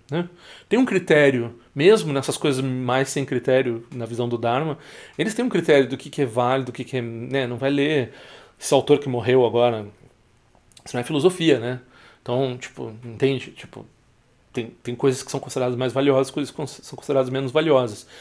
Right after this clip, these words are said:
E isso tem a ver, no Dharma, tem a ver diretamente com interdependência e mérito. Então a pessoa vai gerando mérito, vai produzindo mérito através de ações virtuosas e da co-, e da conexão deliberada com o Dharma, né? Então ela vai produzindo cada vez mais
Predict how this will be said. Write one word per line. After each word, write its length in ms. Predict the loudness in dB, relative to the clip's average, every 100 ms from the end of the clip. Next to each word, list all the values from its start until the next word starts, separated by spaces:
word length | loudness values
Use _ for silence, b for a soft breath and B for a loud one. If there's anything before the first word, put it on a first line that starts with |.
| B B B
E 120 | -2 -2
isso 160 | 0
tem 160 | 0 2
a 60 |
ver, 320 | 4 4 2 0
no 180 | -2 0
Dharma, 380 | 2 4 2 0
tem 140 | -2
a 20 |
ver 100 | -2
diretamente 540 | 0 0 2 -2 -4 -6
com 160 | -6
interdependência 880 | -6 0 0 0 -4 -2 0 -2 -4
e 40 | -2
mérito. 500 | -2 -2 -6 -12 -20 B B B B -4
Então 160 | 0
a 60 | 0
pessoa 220 | 0 0
vai 100 | 0
gerando 320 | 0 -2 -2
mérito, 400 | 0 0 -2 -4
vai 100 | -8
produzindo 560 | -6 -8 -6 -6 -6 -8
mérito 360 | -6 -6 -6
através 260 | -8 -6 -6
de 80 | -6
ações 300 | -6 -6 -6
virtuosas 720 | -4 0 2 4 2 -2 -4
e 40 |
da 140 | -4 -4
co-, 280 | -8 -10
e 120 | -10 -10 -4
da 300 | 0 0 -2 B B _
conexão 460 | -2 0 2 2 4
deliberada 560 | 2 2 4 4 4
com 160 | 0 -4
o 60 |
Dharma, 380 | -2 -2 -2 -2
né? 180 | -6 -8 -12 _ -14
Então 120 | -10
ela 120 | -8
vai 100 | -8
produzindo 680 | -10 -10 -4 -2 0 -2 B B B -4
cada 200 | -2 0
vez 360 | 2 4 4
mais 720 | 2 2 2 2 0 -4 -8